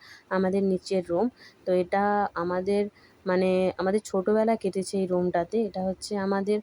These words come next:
অনেক পুরনো, অনেক পুরনো ঘর। তো ওপরের রুমগুলো হয়েছে যখন, তখন হচ্ছে অনেক পরে, কিন্তু এই রুমগুলো হয়েছে, মানে, এই ঘরটা অনেক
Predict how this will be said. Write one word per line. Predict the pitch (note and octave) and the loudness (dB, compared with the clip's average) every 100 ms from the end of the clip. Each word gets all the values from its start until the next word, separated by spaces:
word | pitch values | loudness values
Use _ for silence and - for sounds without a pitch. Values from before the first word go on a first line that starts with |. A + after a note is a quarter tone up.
| - - _ | -6 -20 _
অনেক | - G3 A#3+ A#3 | -4 2 2 0
পুরনো, | - G3+ G3+ F#3+ F#3 G2+ - - - - | -2 2 4 4 2 -2 -8 -12 -10 -6
অনেক | E3+ G#3 - | -2 -2 -2
পুরনো | F#3 F3+ F#3+ F#3 | -4 0 0 -2
ঘর। | D#3 D3+ C3+ _ - - - | -2 -4 -4 _ -20 -20 -8
তো | - | -2
ওপরের | F3+ F#3+ G3+ G#3+ | 0 2 2 2
রুমগুলো | A3 A3 A3+ A#3+ | 2 2 2 4
হয়েছে | A3+ A3 - B3+ | 2 0 0 0
যখন, | G#3 A#3 B3+ | 0 0 0
তখন | B3 E3+ G3+ | 0 -2 -2
হচ্ছে | G#3+ G#3+ A#3 | -2 -2 -2
অনেক | F#3+ F#3+ F#3+ - | 0 -2 -4 0
পরে, | E3 D#3+ F3 | 0 2 -2
কিন্তু | G3 F#3+ A3+ A3 - | -4 -2 -2 -2 -2
এই | F3+ | -2
রুমগুলো | F#3+ G3+ G#3 A3 | 0 0 0 0
হয়েছে, | A#3 A3+ G#3+ C#4+ D4 - - - - | 2 0 -2 -4 -6 -10 -20 -14 -4
মানে, | F#3+ F#3+ | -2 0
এই | F#3+ | 0
ঘরটা | F#3 F3+ - B3 A#3 | -2 -6 -2 -2 0
অনেক | F3 G3 | 0 0